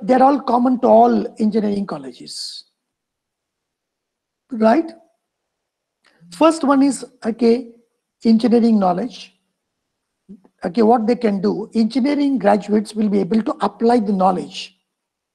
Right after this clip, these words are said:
of mathematics, science, engineering fundamentals, domain fundamentals, engineering specialization to a solution of a complex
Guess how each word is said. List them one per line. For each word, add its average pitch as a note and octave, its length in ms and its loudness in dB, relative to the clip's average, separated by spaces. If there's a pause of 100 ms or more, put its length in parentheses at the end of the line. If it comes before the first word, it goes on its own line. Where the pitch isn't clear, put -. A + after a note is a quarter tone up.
(680)
of A3 200 -2
mathematics, G3+ 640 -2
science, G3+ 500 -4
engineering G#3+ 480 0
fundamentals, F#3+ 760 -4
domain A3 340 0
fundamentals, F#3 720 -6 (340)
engineering A3 440 0
specialization G3 920 -4 (300)
to A3+ 80 4
a G#3 100 2
solution A3 640 0
of F#3 200 0
a G3 80 -6
complex A3 580 -4